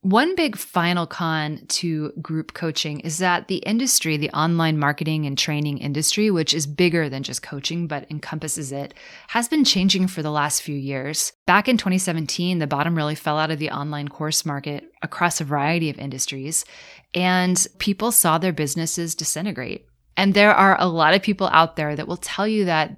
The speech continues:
a group program or a big online program will change your life and your business, and you need to do one now because you're gonna make six or seven figures right away. But I'm here to tell you the truth, that these programs are not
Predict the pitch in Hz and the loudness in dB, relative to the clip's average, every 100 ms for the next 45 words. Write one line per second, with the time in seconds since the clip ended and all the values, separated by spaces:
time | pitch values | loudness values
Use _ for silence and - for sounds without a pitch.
0 | - 160 170 180 - 175 160 170 165 156 | -8 -6 -4 -4 -2 -4 0 0 0 0
1 | 147 147 160 - 151 156 160 - 156 156 | -4 -4 -6 -4 -6 -4 -6 -4 -4 -4
2 | 147 143 - 165 165 156 151 151 156 139 | -6 -6 -4 -2 -2 -2 -4 -4 -6 -6
3 | 139 185 185 190 160 143 147 151 143 156 | -4 -2 0 0 0 -2 -4 -4 -4 -4
4 | 143 139 139 170 208 202 180 170 156 165 | -4 -6 -4 4 8 10 10 8 6 -2
5 | 143 156 151 143 - - 160 143 156 135 | -4 -6 -8 -10 -8 -8 -8 -8 -8 -10
6 | 143 220 190 180 165 160 143 147 165 190 | -4 -2 2 2 2 -2 -4 -2 0 4
7 | 185 185 185 - - - - _ _ 220 | 4 4 0 -10 -18 -20 -20 _ _ 2
8 | 226 208 233 254 247 - 196 190 170 - | 2 2 4 4 2 0 0 0 -2 -4
9 | 220 202 - - - - 165 156 156 - | -2 -2 -4 -10 -20 -10 -2 0 0 -4
10 | _ _ _ 196 226 214 - 214 202 175 | _ _ _ 2 2 2 -2 -2 0 0
11 | 165 - 160 165 160 | -2 -4 -4 -2 -2